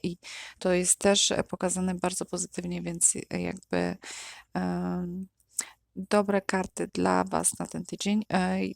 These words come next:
teraz, jeśli chodzi o uczucia, troszeczkę cięższa energia tutaj się pokazała, dlatego że mamy, em, kartę dziesięciu mieczy. No, co prawda karta dziesięciu mieczy to nam troszeczkę tutaj,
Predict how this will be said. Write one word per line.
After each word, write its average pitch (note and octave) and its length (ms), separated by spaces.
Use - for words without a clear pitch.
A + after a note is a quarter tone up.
teraz, A#3 380
jeśli - 300
chodzi A#3+ 220
o A#3+ 40
uczucia, A3 340
troszeczkę G3+ 460
cięższa - 440
energia G3 440
tutaj F#3+ 260
się - 100
pokazała, F#3+ 580
dlatego G#3+ 400
że G#3+ 120
mamy, G3+ 400
em, G3 480
kartę B3 300
dziesięciu A#3 360
mieczy. G#3+ 260
No, G3+ 260
co G#3+ 120
prawda G#3+ 280
karta G3+ 300
dziesięciu G3+ 400
mieczy G#3 260
to F3+ 100
nam F3+ 240
troszeczkę - 400
tutaj, F#3 340